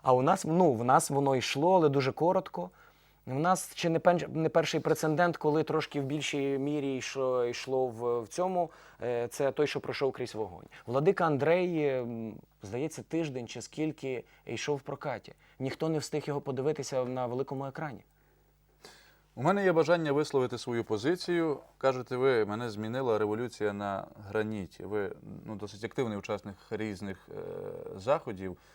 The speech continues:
Speaker 2: Часто є їхнім, так би мовити, рупором, артикулянтом. Це не заважає і,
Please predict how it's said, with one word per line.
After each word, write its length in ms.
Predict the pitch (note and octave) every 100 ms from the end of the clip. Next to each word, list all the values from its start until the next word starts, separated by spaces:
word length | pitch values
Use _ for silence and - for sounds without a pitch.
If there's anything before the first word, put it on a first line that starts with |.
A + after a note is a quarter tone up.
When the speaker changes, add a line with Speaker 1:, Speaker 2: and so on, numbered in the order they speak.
| -
Speaker 2:
Часто 360 | - A#2 - A2
є 340 | A2 G#2 A2+
їхнім, 600 | G#2 G#2+ - A2 - G#2+ F#2+
так 120 | F#2+
би 80 | G2+
мовити, 460 | A2 G#2 F#2+ G#2 F#2+ - -
рупором, 540 | A2+ D3+ B2 A2 G2+
артикулянтом. 880 | G#2 - A2 - B2+ D#3 C#3+ A2 F#2+ - - - -
Це 100 | C3
не 100 | C3
заважає 760 | D3+ E3+ G#3 F#3+ A#2+ G2 F#2 - -
і, 360 | - A2 G2+ G2